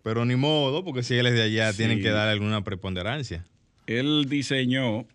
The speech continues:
Speaker 2: y ya está construida, funcionando hace un tiempo, ya el dos mil dieciocho,
Speaker 1: Un genio.
Speaker 2: una planta de tratamiento de residuos sólidos.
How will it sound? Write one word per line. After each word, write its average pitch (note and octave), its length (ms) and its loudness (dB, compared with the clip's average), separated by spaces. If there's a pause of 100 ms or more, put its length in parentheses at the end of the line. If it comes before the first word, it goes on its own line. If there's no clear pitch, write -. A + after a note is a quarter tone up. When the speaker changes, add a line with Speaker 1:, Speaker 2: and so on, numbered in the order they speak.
(120)
Speaker 2:
y G2+ 80 -6
ya G#2+ 120 -2
está A#2+ 120 -2
construida, A#2+ 420 -2
funcionando G#2+ 520 -6
hace A#2 100 -6
un A2+ 80 -4
tiempo, A2 300 -6
ya G#2 60 -4
el G2 40 -8
dos F#2+ 80 -8
mil G#2 140 -4
dieciocho, G#2+ 480 -6 (200)
Speaker 1:
Un C#3 140 -4
genio. E2+ 340 -6 (560)
Speaker 2:
una C3 520 -2
planta C3 440 -2
de B2 120 0
tratamiento A#2+ 760 -2
de A2 180 -4
residuos A#2+ 440 -4
sólidos. A#2 400 -2